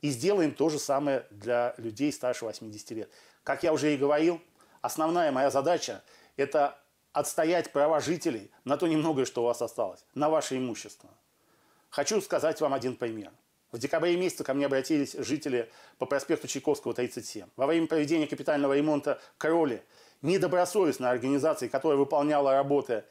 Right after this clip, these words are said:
не соблюдая, не имея даже проектно-сметной документации, не было никаких актов на скрытой работе. То есть они делали так, как они считают нужным. И за это они хотели списать с жильцов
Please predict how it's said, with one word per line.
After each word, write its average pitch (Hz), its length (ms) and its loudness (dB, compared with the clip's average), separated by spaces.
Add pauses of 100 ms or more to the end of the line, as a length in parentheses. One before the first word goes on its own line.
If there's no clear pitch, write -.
(160)
не 185 160 2
соблюдая, 156 720 2 (300)
не 170 260 0
имея 180 220 4
даже 123 520 0
проектно-сметной 127 720 -4
документации, 110 720 -8 (640)
не 175 180 0
было 180 160 2
никаких 170 420 0
актов 165 260 0
на 143 80 2
скрытой 147 320 0
работе. 143 280 0
То 143 80 2
есть 147 120 -2
они 165 200 2
делали 156 400 2
так, 214 360 -2
как 139 200 -2
они 135 160 -2
считают 143 500 0
нужным. 98 420 -6 (300)
И 160 80 -2
за 151 160 0
это 185 260 4
они 143 160 2
хотели 147 400 0
списать 139 520 -2 (120)
с 120 60 -10
жильцов 131 560 -2